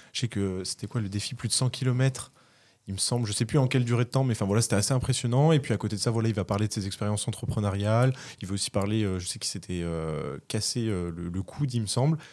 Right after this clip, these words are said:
il va en parler sur LinkedIn. Non, mais du coup, c'est hyper authentique et, euh, je trouve ça vraiment intéressant. Donc, euh, voilà, en plus, il poste assez régulièrement, donc, euh, voilà, je tenais à partager, euh, cette semaine, euh, Monsieur Pierson.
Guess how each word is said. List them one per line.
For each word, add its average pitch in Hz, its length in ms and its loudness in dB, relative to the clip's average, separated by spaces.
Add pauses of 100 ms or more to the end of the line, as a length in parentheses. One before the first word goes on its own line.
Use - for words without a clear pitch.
(160)
il 107 80 0
va 107 60 6
en 104 80 2
parler 117 200 4
sur 120 120 -2
LinkedIn. 120 280 2
Non, 175 140 4
mais 208 80 6
du 131 140 2
coup, - 100 -2
c'est - 160 2
hyper 151 300 4
authentique 147 500 2
et, 110 140 4
euh, 98 420 2
je 92 80 -6
trouve - 140 -6
ça 104 340 2
vraiment 113 300 4
intéressant. 127 500 2 (560)
Donc, 104 220 0
euh, - 20 4
voilà, 95 200 4
en 92 60 0
plus, - 280 -4
il - 20 -10
poste - 240 0
assez 113 200 0
régulièrement, 101 520 0
donc, 104 280 -6
euh, - 20 -2
voilà, 82 240 -4
je 87 160 -8
tenais 104 220 2
à 101 40 4
partager, 95 540 -2
euh, 87 100 -6
cette - 200 -6
semaine, 87 360 -6
euh, 78 320 -12 (480)
Monsieur 101 200 -4
Pierson. - 360 -10